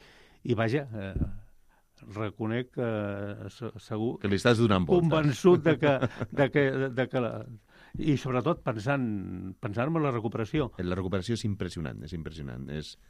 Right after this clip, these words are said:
Speaker 2: bueno, és per això que els esportistes d'èlit, eh, estan treballant. Tu com et prepares mentalment per cada cursa?
Speaker 1: Bueno, el, la, la, bueno,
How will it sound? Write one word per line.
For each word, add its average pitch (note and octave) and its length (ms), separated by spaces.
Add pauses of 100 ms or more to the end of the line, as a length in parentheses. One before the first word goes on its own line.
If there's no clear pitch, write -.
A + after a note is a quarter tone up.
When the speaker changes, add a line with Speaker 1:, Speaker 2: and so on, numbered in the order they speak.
(360)
Speaker 2:
bueno, F#2 380
és E2+ 100
per - 140
això F2+ 160
que F#2 160
els E2+ 160
esportistes E2+ 800
d'èlit, F2+ 400 (280)
eh, D2+ 280
estan D2+ 240
treballant. C#2 460 (260)
Tu - 160
com F#3 160
et - 160
prepares F2 400
mentalment C2+ 500
per D2+ 140
cada D2 220
cursa? - 360
Speaker 1:
Bueno, F3 280 (220)
el, C3 760 (760)
la, - 160
la, D3+ 240
bueno, - 380